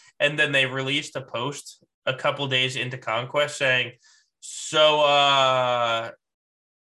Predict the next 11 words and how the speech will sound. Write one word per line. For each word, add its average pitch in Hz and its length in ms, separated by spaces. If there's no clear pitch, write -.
these 151 320
aren't 160 220
currently 139 440
available 117 440
in 107 60
Conquest. 107 580
We'll 135 140
change 120 340
that 92 200
next - 260
time." 101 300